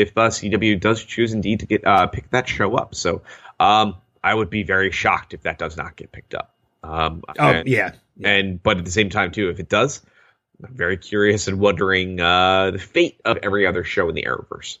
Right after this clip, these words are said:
Speaker 1: So it's the question of, are they going to truly move forward with five Arrowverse shows, with a Black Lights, uh, Black Lightning show being adjacent to all of this? So,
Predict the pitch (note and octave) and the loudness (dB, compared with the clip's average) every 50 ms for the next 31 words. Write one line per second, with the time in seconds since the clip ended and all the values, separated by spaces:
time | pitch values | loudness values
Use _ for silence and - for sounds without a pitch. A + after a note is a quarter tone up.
0 | _ - - - - - - _ _ _ - E2+ E2 - - - - F#2+ F#2 - | _ -20 -14 -12 -12 -12 -14 _ _ _ -4 -4 -4 0 -2 -2 -2 0 -2 -4
1 | - - F2+ F2 E2+ - - D#2 F2+ F2 F2+ F#2 - - F2+ F#2 F#2 E2+ - - | 0 0 0 0 0 0 0 0 2 2 2 0 2 2 2 2 2 0 -2 -2
2 | G2 F#2+ - - - - - B2 B2 C3 A2+ A2+ A#2 G#2 G#2 G2+ G2 G2+ F#2 - | -2 -2 -4 -6 -10 -4 0 2 4 4 4 6 6 6 6 4 4 2 0 -2
3 | - - G#2 G2+ F#2+ F2+ F#2+ F#2+ F#2 F#2 - - - - - - - - - - | 0 2 4 4 6 4 4 4 2 0 -2 -10 -18 -20 -18 -18 -18 -18 -20 -20
4 | - _ - G2+ G2 - - - A#2+ A#2+ A#2+ A2 F#2+ - F2+ G2 F#2+ F2+ E2 F2 | -6 _ 2 2 2 2 2 2 4 4 4 2 2 2 0 2 0 0 -2 -4
5 | E2 - - - F#2 F2 F2 E2 - F#2 E2+ D#2 - _ _ _ - G2 G2 D#2+ | -6 -6 -4 -4 -2 -2 -2 -4 -4 -6 -6 -6 -10 _ _ _ 0 0 0 2
6 | F2+ F#2+ E2+ E2 - F2 F2+ F2+ F2 - - D#2+ - _ - F2+ F2+ F2+ F#2 F#2+ | 2 0 0 0 -2 -2 -2 -2 -2 -4 -8 -8 -8 _ 0 2 4 4 4 2
7 | F#2 G2+ G#2+ G#2+ G2+ G2+ - - G2+ F#2+ - - F#2 F#2 F2+ - - F#2+ F2+ F2 | 2 2 0 0 0 0 -2 -2 -2 -2 -2 -2 -6 -10 -8 -4 -2 -2 0 -2
8 | F2 E2+ - G2 F#2+ F2 E2 - - F2 F2 E2+ - F#2 E2 - - - - - | -2 -2 -2 -2 -2 -2 -4 -2 -2 -2 -2 -2 -6 -8 -8 -8 -8 -8 -8 -8
9 | - - - - - - - - - - - _ - - - C#2+ - | -10 -12 -16 -16 -16 -16 -14 -14 -14 -14 -16 _ -8 -4 -4 -4 -4